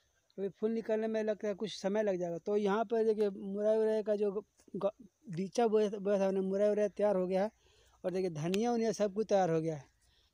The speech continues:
धनिया है, इधर मुरई उरई रोपा हुआ है बीच में। बाकी इसको जो हमने पटा दिया, कोड़, कोड़ दिया इसको, इसमें तो हम लोग रो-, क्या बुनेंगे,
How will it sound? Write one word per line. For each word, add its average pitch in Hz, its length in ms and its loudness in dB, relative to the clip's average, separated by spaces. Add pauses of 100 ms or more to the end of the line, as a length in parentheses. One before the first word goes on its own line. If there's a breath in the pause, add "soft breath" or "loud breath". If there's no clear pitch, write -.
(140)
धनिया 185 300 2
है, 185 240 2
इधर 185 180 2
मुरई 185 400 4
उरई 190 880 -2
रोपा 180 220 -2
हुआ 180 160 0
है 196 160 -2 (260)
बीच 185 160 -4
में। 202 120 -4 (380 loud breath)
बाकी 202 200 0
इसको 254 320 2
जो 240 120 2
हमने 220 340 2 (540)
पटा 214 240 2
दिया, 214 300 4
कोड़, 208 420 0 (100)
कोड़ 214 180 4
दिया 220 160 2
इसको, 240 240 2 (480 soft breath)
इसमें 226 300 -4
तो 214 120 2
हम 202 160 0
लोग 220 200 2
रो-, 208 260 -2 (360)
क्या 208 120 2
बुनेंगे, 226 380 0